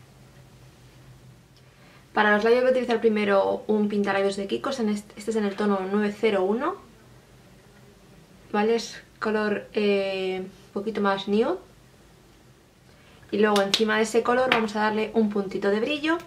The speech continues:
Y voy a utilizar un gloss que es de la colección de la marca By The Face Makeup. Esta la he encontrado en Primor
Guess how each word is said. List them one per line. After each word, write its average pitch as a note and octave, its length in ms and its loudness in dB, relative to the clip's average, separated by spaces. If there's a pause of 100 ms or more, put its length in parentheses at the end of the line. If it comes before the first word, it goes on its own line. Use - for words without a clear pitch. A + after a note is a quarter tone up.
(460)
Y G#3+ 60 -2
voy G#3+ 60 6
a A3 60 6
utilizar B3 420 0
un A#3 100 4
gloss B3+ 420 0
que A3 120 2
es G#3+ 80 -4
de A#3+ 80 -2
la A#3 100 -2
colección G#3+ 840 2
de G#3 80 2
la G#3 120 2
marca G#3+ 480 2
By G3+ 200 2
The G3 120 0
Face A3 360 2
Makeup. C4+ 540 2
Esta A#3 240 -2
la A3+ 80 2
he A3+ 40 4
encontrado G#3 540 0
en G3 160 -6
Primor F#3+ 380 0